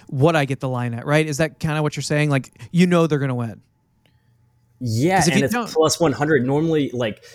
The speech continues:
Speaker 2: you see, like, minus one twenty for the
Speaker 1: But,
Speaker 2: favorite, minus one fifteen.
Speaker 1: dude, stop, stop thinking about, like, people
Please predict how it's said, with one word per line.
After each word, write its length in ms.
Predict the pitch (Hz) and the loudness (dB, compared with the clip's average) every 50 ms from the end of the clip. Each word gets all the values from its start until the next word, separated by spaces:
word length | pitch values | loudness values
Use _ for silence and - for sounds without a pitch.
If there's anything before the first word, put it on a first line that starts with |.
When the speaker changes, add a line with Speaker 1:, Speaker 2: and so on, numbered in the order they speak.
| - - | -8 -4
Speaker 2:
you 100 | 117 123 | -4 -2
see, 260 | - - - 131 127 | -2 0 0 0 0
like, 220 | 117 110 101 - | 0 -2 -4 -6
minus 480 | - 113 110 110 110 107 104 - - - | -6 -6 -6 -6 -6 -8 -8 -10 -10 -10
one 220 | 107 104 90 90 | -10 -8 -8 -10
twenty 560 | - - - - 113 123 139 143 139 139 139 123 | -12 -16 -12 -8 -4 -2 -2 0 0 -2 -2 -4
for 240 | - - 113 107 | -6 -4 -4 -4
the 80 | 92 92 | -4 -6
Speaker 1:
But, 40 | - | -10
Speaker 2:
favorite, 580 | - - - 208 131 123 123 127 131 127 127 - - | -6 -2 0 0 0 0 0 -2 -2 -2 -4 -6 -10
minus 400 | 117 117 113 117 113 110 - - | -8 -6 -4 -4 -6 -6 -8 -6
one 80 | 113 | -4
fifteen. 520 | 101 196 175 - - - - 135 135 135 127 | -2 -2 -2 -2 -4 -8 -8 -8 -6 -4 -2
Speaker 1:
dude, 100 | 127 120 | -2 0
stop, 480 | - - - 190 185 214 220 - - | 0 0 0 0 0 0 -2 -4 -4
stop 300 | - - 190 185 220 - | -2 0 0 0 0 0
thinking 240 | - 233 226 240 226 | -2 -2 0 0 0
about, 180 | 196 180 160 170 | 0 0 0 0
like, 260 | 160 156 139 - - | 0 0 0 -4 -8
people 360 | - 190 202 180 226 247 240 | -6 -6 -4 -2 -2 -2 -4